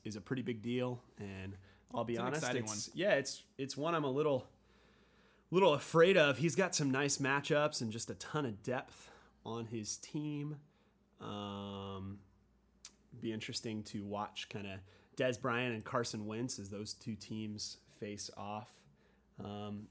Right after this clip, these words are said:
Speaker 1: honestly, though, this is, this is another Gostkowski revenge game. I dropped him a couple weeks ago 'cause I didn't wanna carry two kickers, and now I'm going up against him, and I gotta be honest, I'm scared to death.
Speaker 2: Um, <clears throat> y-, here's a, an interesting thought about this one.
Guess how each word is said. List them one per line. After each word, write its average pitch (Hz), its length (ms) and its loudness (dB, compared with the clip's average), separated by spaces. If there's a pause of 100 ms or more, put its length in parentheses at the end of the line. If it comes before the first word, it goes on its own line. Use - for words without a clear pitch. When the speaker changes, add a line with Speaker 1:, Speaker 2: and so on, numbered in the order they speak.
Speaker 1:
honestly, 156 400 2
though, 127 160 2
this 135 180 -2
is, - 340 -2
this 131 180 -4
is 127 100 -4
another 131 280 0
Gostkowski 123 720 -2
revenge 120 420 -4
game. 101 320 -6 (240)
I - 40 -2
dropped 120 360 0
him 131 80 2
a 110 40 -2
couple 113 280 -6
weeks 139 180 -4
ago 127 200 0
'cause 107 200 -8
I 110 60 -4
didn't 113 180 -2
wanna 113 180 -4
carry 104 280 -6
two 117 200 -6
kickers, 139 540 -2
and 95 140 -12 (720)
now 131 140 4
I'm 160 120 6
going 156 180 4
up 160 140 2
against 165 340 0
him, 220 160 6
and 143 80 4
I 131 60 2
gotta 135 180 2
be 131 120 2
honest, 170 280 0
I'm 131 100 0
scared 135 360 -2
to 113 80 -12
death. 160 560 0
Speaker 2:
Um, 135 480 0
<clears throat> - 80 -20 (360)
y-, 165 220 -10
here's 185 300 0
a, 127 280 2 (120)
an 139 100 -4
interesting 123 460 -6
thought 113 260 -6
about 107 220 -12
this 117 160 -12
one. 98 200 -12